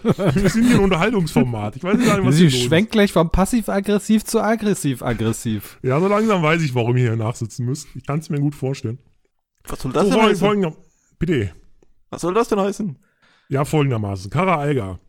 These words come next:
Speaker 3: Gut.
Speaker 1: ist quasi PowerPoint-Karaoke mit Filmkritiken.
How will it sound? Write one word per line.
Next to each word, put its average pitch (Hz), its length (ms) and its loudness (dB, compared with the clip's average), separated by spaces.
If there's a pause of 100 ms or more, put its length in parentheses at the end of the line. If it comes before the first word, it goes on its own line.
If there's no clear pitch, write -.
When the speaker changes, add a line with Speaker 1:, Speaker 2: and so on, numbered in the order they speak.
(120)
Speaker 3:
Gut. - 280 -12 (600)
Speaker 1:
ist 160 220 -6
quasi 131 320 -2
PowerPoint-Karaoke 151 1400 -2 (760)
mit 143 300 0 (160)
Filmkritiken. 170 840 -4